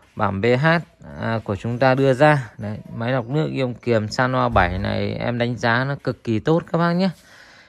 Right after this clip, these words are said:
Thì tất cả những sản phẩm thì em, à, lên sóng đều báo giá công khai cho các bác. Dòng Sanwa bảy này như em đang bán combo trọn gói cho các bác là mười sáu triệu năm trăm nghìn đồng. À, bất kỳ các bác ở chỗ nào, thành phố nào,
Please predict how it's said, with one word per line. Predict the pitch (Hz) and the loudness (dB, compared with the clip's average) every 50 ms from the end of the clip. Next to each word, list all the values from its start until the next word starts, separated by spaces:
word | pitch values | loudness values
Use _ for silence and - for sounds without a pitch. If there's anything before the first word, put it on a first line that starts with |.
| _ _ | _ _
Thì | - 110 | -10 -6
tất | - - 170 - | -4 -4 -4 2
cả | - 151 113 107 113 | 4 2 2 2 0
những | 131 143 | -4 -4
sản | 147 - 127 107 98 | -2 0 0 -2 0
phẩm | - 117 101 92 98 104 | 0 0 0 0 -2 -2
thì | 110 117 | -2 -2
em, | 120 123 123 123 127 131 131 | -2 -2 -2 -2 -2 -2 -2
à, | 127 127 | -2 0
lên | 131 135 135 135 127 | 0 0 0 -2 -2
sóng | - - 117 120 135 143 135 | 0 0 0 0 0 -2 0
đều | 117 110 110 | 0 0 2
báo | 101 98 101 107 117 | 4 4 2 2 2
giá | 110 120 123 | 2 0 0
công | 127 - - 143 139 135 | 0 0 -2 -4 -4 -2
khai | - 151 139 131 123 | -2 0 0 0 -2
cho | 120 - - | -4 -6 -4
các | 131 135 | -2 0
bác. | 151 160 165 151 123 | 0 0 0 -2 -4
Dòng | 113 110 107 107 | -6 -6 -4 -4
Sanwa | 107 - - 127 127 123 123 123 117 | -6 -4 -2 -2 0 0 0 0 0
bảy | 110 92 - - | 2 0 0 0
này | 98 98 104 104 | -2 -4 -4 -4
như | 104 110 | -4 -2
em | 117 120 123 120 | -2 -4 -2 -2
đang | 120 120 117 113 110 | -2 -4 -4 -2 -2
bán | 107 104 110 123 131 135 131 | 0 0 0 -2 -4 -8 -8
combo | - - 120 117 117 117 120 117 117 | -6 -6 -6 -4 -2 0 0 0 0
trọn | 113 - - - 107 101 | 0 -4 -6 -10 -6 -2
gói | - 117 127 | 0 0 0
cho | - - 131 - | -2 -4 -6 -4
các | - 135 | -2 0
bác | 139 147 151 147 | 0 0 0 0
là | 131 113 | -2 -4
mười | 107 104 104 107 107 101 | -4 -2 0 0 0 -2
sáu | - - - 120 135 | -2 -2 -4 -4 -4
triệu | - - - 113 117 | -4 -4 -4 -2 0
năm | 123 123 120 120 | -2 -2 -2 -2
trăm | - 135 127 127 120 | -4 -2 -2 -2 -2
nghìn | 113 110 | 0 2
đồng. | 110 117 110 101 90 - - - - - - - - - - - - - - _ _ _ | 4 4 4 4 2 -4 -16 -20 -20 -20 -20 -20 -20 -20 -20 -20 -20 -20 -20 _ _ _
À, | - 104 107 107 107 107 107 107 104 104 117 | -2 0 2 2 2 2 2 0 0 -2 0
bất | 147 170 - - | 0 0 0 0
kỳ | - 127 123 117 104 | 0 2 2 2 2
các | 104 135 | 2 2
bác | 131 147 156 151 - | 2 2 2 2 2
ở | 101 101 90 87 85 - _ | 0 -2 -2 -2 -4 -8 _
chỗ | - 131 135 | -6 -4 -2
nào, | 135 135 127 127 123 113 107 - - - | 0 2 2 2 2 0 -4 -10 -14 -8
thành | - 117 110 104 | -4 -2 -2 -2
phố | 98 - - 113 131 | -4 -4 -2 2 4
nào, | 135 135 127 117 | 4 4 4 2